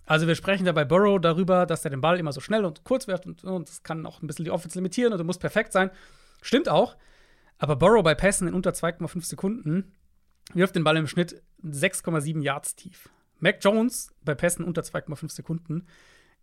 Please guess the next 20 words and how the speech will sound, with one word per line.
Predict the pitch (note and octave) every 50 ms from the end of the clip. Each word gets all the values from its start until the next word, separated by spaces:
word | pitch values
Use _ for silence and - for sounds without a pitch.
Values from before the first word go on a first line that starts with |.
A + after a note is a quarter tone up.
| _ _ _
fünf | - - - - A#3+ A#3+ F#3+ -
Komma | - D#3+ C3 A2+
fünf | - - - C#3 - - - -
Yards. | - - - - - - - - - -
Also | - - C#3 D3+ D#3+ -
mehr | E3 D#3+ F#3 G#3+
als | G3 F3 -
ein | D3+
volles | - - - - A3 A3+ G3+ F#3 E3
Yard | E3+ D#3+ D#3+ - -
kürzer. | - - D#3 C#3 - - - - _ _ - - _ _ _ _ _ _ _ _ _ _
Und | - C3+ D3
das | D#3+ E3 -
macht's | F3 F3+ F#3 - - F3+
halt | D#3+ D#3 - - -
hart, | E3 F3+ F#3+ F3+ E3 E3 -
das | D3 -
macht's | D3+ D3 -
echt | - F#3 F#3 -
schwer. | - - - D3 C3+ E3 F#3 G3 E3+ C3 A#2